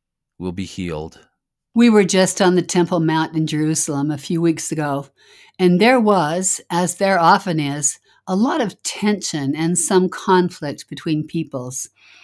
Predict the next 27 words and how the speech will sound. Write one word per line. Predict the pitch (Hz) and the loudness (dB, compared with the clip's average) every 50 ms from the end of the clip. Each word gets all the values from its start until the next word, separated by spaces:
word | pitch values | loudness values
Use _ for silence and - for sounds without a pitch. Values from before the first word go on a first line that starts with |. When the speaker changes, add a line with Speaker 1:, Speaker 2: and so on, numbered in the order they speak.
| - - - _ _ _ - | -20 -20 -20 _ _ _ 2
Speaker 2:
Emotions | 190 180 185 180 185 214 226 220 - 247 220 214 208 - | 4 6 6 8 8 6 6 4 2 0 0 -2 -2 -2
can | - - 180 180 170 | -2 0 0 2 2
run | 170 156 156 156 151 151 | 2 2 2 0 -2 -2
high | 139 - - - 190 175 160 156 143 143 147 165 | -4 -6 -2 2 4 4 4 2 0 -4 -4 -2
very | 175 175 170 165 160 | 0 0 0 0 -2
quickly, | 156 - - 175 160 - - 151 135 131 135 135 - _ - - - - _ | -4 -4 -4 -6 -6 -4 -4 -6 -4 -4 -6 -8 -12 _ -20 -20 -20 -6 _
and | - 185 190 180 | 2 4 4 4
some | - - 220 214 | 4 4 4 4
of | 214 214 208 | 4 4 2
our | 180 180 | 0 0
people | - - - 233 233 - 175 160 | -2 -4 -4 -4 -2 -2 -2 -2
were | 160 160 - | -2 -2 -4
asking | 147 156 170 170 - - - 190 175 | -2 -4 -4 -4 -6 -6 -4 -2 -2
our | 156 156 160 | -2 -2 -4
Jewish | 139 - 151 143 143 143 135 - | -4 -4 -4 -4 -4 -6 -8 -8
guide, | - 165 170 190 180 156 143 147 156 147 _ _ _ _ _ _ _ _ _ | -4 -2 -2 0 0 -2 -4 -6 -10 -14 _ _ _ _ _ _ _ _ _
"What | - 190 202 202 - | 2 2 2 2 2
can | - - 233 233 | 0 2 2 4
be | 240 269 269 | 4 4 2
done | 269 - 208 202 220 262 240 185 170 170 | 0 -2 -4 -2 0 0 2 2 0 0
to | - 240 220 | -2 -2 -4
solve | - - - 226 220 262 285 262 208 185 | -2 -2 -2 -2 -2 -2 -2 -2 -2 0
all | 156 151 147 147 | 0 0 0 -2
of | 147 139 135 | -4 -6 -6
this?" | 143 135 127 131 135 - - - - - _ _ _ _ _ _ _ | -6 -6 -6 -6 -8 -10 -12 -14 -14 -18 _ _ _ _ _ _ _
She | - - - 196 175 | -8 -4 -2 -2 -2
said, | 170 - - 180 170 165 160 156 156 - | -2 0 0 2 2 2 0 -2 -6 -10